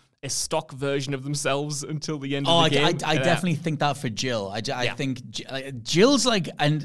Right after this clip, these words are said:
Speaker 2: uh, the way that she's sort of painted, if you just go with literally what's, what's on paper, what we see,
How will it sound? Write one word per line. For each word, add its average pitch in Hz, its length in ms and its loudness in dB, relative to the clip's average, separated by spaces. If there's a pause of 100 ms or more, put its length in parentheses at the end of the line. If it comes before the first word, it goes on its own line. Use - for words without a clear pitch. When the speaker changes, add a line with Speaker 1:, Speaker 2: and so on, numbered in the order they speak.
(120)
Speaker 2:
uh, 123 120 -4
the 139 100 -2
way 151 140 0
that 190 120 -2
she's 170 160 -2
sort 160 240 0
of - 40 -16
painted, 131 240 -2
if 110 60 -8
you 117 80 -6
just 123 140 -4
go 131 160 -2
with 120 140 -4
literally 120 260 -4
what's, 113 180 -4
what's 107 200 -6
on 139 240 2
paper, 120 320 -4
what 117 160 -2
we 120 100 -4
see, 101 380 -4